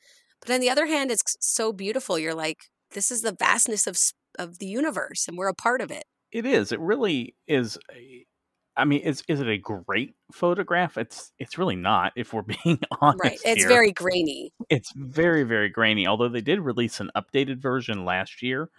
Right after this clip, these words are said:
Speaker 2: where they went back and enhanced it a bit and tried to modernize it a bit.
Speaker 1: Mm.
Speaker 2: Uh, you can see a little bit more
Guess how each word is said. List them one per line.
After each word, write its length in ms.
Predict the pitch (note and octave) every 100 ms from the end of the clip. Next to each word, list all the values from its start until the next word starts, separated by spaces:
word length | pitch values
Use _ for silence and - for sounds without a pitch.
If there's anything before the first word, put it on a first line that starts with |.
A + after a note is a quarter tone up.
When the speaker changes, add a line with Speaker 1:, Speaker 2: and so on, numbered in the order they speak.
| - - _
Speaker 2:
where 160 | - G#2+
they 100 | G2+
went 160 | G#2 G#2
back 260 | G#2 G2+
and 80 | G#2
enhanced 500 | F2+ G2+ F#2+ F#2 -
it 100 | A#2
a 60 | A2+
bit 260 | A#2+ A#2+ - -
and 340 | G2+ F#2+ F#2+
tried 400 | - - G#2 G2 -
to 420 | A2 F#2+ F2+ F2+ - A3
modernize 1000 | G2+ F2+ F2+ F2+ F#2+ G#2+ A#2 A#2 C3 C3
it 140 | D3+ - -
a 40 |
bit. 360 | C3 - D3+ D3+ _ _ _
Speaker 1:
Mm. 220 | G3 D#3+ B2 -
Speaker 2:
Uh, 180 | G#2 -
you 160 | B2+
can 120 | A2+ -
see 800 | - D3 C#3 C3 B2+ B2 B2 -
a 40 | B2+
little 380 | A#2+ A#2+ A#2 A2+
bit 220 | C3+ - _ _ -
more 500 | C#3 C#3 C#3 C3+